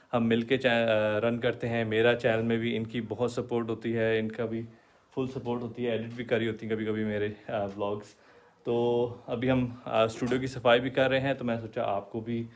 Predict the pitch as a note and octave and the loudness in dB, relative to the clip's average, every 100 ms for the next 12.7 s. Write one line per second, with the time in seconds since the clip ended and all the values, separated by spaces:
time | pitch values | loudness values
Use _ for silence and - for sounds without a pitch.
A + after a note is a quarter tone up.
0 | - - _ A2+ - A2 A2+ A#2 A#2 G#2 | -20 -20 _ -10 0 2 4 2 0 -2
1 | A#2 A#2+ A#2+ A#2+ A2 G#2+ - A#2+ B2 - | -2 0 0 0 0 0 -2 -4 -4 -8
2 | - A2+ A#2 A#2 B2+ A#2 - B2+ A#2 A2+ | -12 2 4 6 2 0 0 -2 0 0
3 | A#2 - - - - A#2 C3+ C3 C3+ C#3+ | -2 -8 -18 -16 -10 4 4 6 6 6
4 | C#3+ A#2+ A#2+ C3+ D#3+ E3 E3 D#3+ D3+ D3 | 4 -2 0 4 8 8 8 4 4 4
5 | C3+ - - C3 C3+ D3+ D3+ - A#2+ - | 4 -2 -4 -2 4 4 4 -2 -18 -20
6 | _ _ - B2 A#2 B2 B2 B2 C3 C#3+ | _ _ -20 -18 0 2 2 0 -2 -4
7 | C#3 C3 A#2+ B2+ B2 A#2+ A2 A2 A#2 A#2 | -2 -4 -2 -4 -2 0 0 0 0 0
8 | A#2+ A#2+ - - B2 A#2 A#2 B2 A#2 A2+ | 0 -2 -2 0 4 4 2 0 0 2
9 | A2 A2 A2+ A#2 A2+ A2+ - A2+ A2+ A#2 | 0 2 0 0 -2 -4 -4 -4 -2 -2
10 | A2+ A2 A2+ G#2+ G#2+ G#2 G#2 G#2+ G#2 A2 | 0 -2 -2 0 2 2 2 2 2 0
11 | G#2+ G#2+ - G#2+ G#2 A2+ A2 A2 A#2 G#2+ | -2 -2 0 2 2 0 0 0 0 0
12 | G#2 G2+ G#2+ G#2 G#2 G#2+ | 2 4 2 2 -2 -4